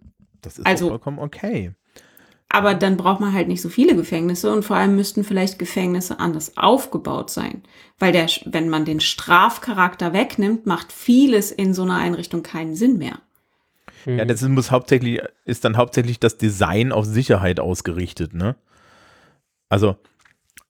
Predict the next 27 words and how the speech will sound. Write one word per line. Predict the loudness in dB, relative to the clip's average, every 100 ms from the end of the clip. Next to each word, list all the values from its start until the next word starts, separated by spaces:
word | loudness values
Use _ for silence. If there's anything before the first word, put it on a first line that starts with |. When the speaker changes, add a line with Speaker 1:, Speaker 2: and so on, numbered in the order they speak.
| -2
Speaker 1:
ähm, | 2 2 0 -4 -6 _ -20 _
Speaker 2:
Also | 0 0
das | 0 0 2
ist |
ja | 0 0
auch | 0
total | -4 -4 -4
verständlich, | -4 -2 0 -2 -4
wenn | -4
ich | -2
jemanden | -2 -2 -4 -2
einsperre, | 0 2 0 -4 -4 -2 -4 -6 _ _ _
Menschen, | -2 2 2 0 0 0 -4 _ _ _ _ _ _
ich | -10 2
finde | 2 2
das | -4
ein | -8
total | -10 -14 -2 2 2 2 -2 _ _ _ _ -4
normales | 0 0 0 2 2 0 -4
Verhalten, | -6 0 2 2 -2 -4
wenn | -2 -4
man | -6 -2
eingesperrt | 4 6 4 2 -2 -2 -2 -4
wird, | -8 -8 _ _ _
ausbrechen | 2 2 0 -10 -10 -12
zu | -12 -10
wollen. | -8 -6 -8